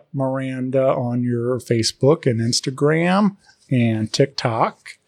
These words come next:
And, uh, you do a great job of listing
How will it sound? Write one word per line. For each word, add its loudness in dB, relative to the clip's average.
And, 0
uh, 0
you -2
do 0
a -2
great -2
job -2
of -2
listing -2